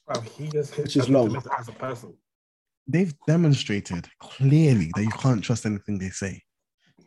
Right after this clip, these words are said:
Speaker 3: Like, they'll say one thing with their chest, and then two weeks later, be like,
Speaker 2: You too,
Speaker 3: "Well,
Speaker 2: fam.
Speaker 3: I, I never really meant it like that."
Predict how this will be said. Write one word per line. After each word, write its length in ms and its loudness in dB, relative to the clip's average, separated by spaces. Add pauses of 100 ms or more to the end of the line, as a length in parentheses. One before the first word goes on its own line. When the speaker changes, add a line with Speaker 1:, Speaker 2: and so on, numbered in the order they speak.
Speaker 3:
Like, 200 0
they'll 180 6
say 320 4
one 240 2
thing 380 -2
with 160 -2
their 160 -4
chest, 420 -10 (480)
and 100 -4
then 160 -2
two 220 2
weeks 240 -4
later, 260 -2
be 120 -6
like, 200 -6
Speaker 2:
You 100 -2
too, 280 -2
Speaker 3:
"Well, 420 2
Speaker 2:
fam. 320 -4
Speaker 3:
I, 260 4
I 60 6
never 200 6
really 280 4
meant 260 -2
it 60 -6
like 140 -8
that." 300 0